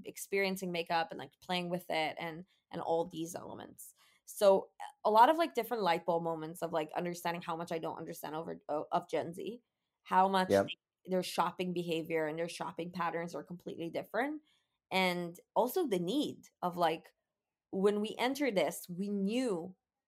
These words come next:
Speaker 1: that there's not a brand like this out there, that, like, nobody's
Speaker 2: Mm-hmm.
Speaker 1: doing what we're
Speaker 2: Mm-hmm.
Speaker 1: doing.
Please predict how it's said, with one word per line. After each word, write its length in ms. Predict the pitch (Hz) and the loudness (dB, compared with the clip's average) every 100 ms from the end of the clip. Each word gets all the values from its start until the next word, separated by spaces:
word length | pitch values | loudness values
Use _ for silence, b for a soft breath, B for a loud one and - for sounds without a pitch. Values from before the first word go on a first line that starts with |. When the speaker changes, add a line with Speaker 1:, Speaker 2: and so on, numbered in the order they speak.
| _ | _
Speaker 1:
that 240 | 185 180 180 | 2 2 4
there's 360 | 185 180 170 | 0 0 -4
not 280 | 175 175 160 | 0 4 4
a 20 | 160 | 4
brand 300 | 151 127 120 | 0 -4 -6
like 200 | - - | -10 -12
this 180 | - - | -14 -12
out 120 | - - | -14 -14
there, 160 | - _ _ | -20 _ _
that, 120 | 185 180 | -4 -2
like, 140 | 175 | -4
nobody's 460 | 175 180 110 101 95 | 2 4 4 4 0
Speaker 2:
Mm-hmm. 100 | 92 | -4
Speaker 1:
doing 100 | - | -12
what 120 | - - | -10 -6
we're 100 | 98 | -6
Speaker 2:
Mm-hmm. 100 | |
Speaker 1:
doing. 80 | - | -6